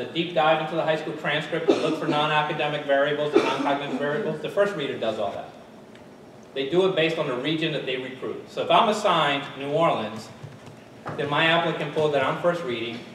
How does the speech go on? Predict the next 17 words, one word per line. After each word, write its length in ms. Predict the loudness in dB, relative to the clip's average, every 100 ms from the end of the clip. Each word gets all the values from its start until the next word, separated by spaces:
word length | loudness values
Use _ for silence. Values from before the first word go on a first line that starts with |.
| -18 -10 -4
are 100 | -4
students 320 | -2 -6 -6
coming 240 | -8 -8
from 140 | -8 -8
New 100 | -2
Orleans. 340 | 0 0 -2 -8 -16 -16 -16 -16 -16 -18 -16 -14 -6
The 80 | -6
second 520 | 4 6 6 4 -2
reader, 220 | -2 2
after 300 | 4 4 4
I 140 | 2 2
make 160 | 0
a 80 | -2
decision, 500 | -2 -2 -2 -2 -6 -10 -12
the 80 | -10
second 440 | 4 6 6 4 -2
reader 380 | -2 -2 -4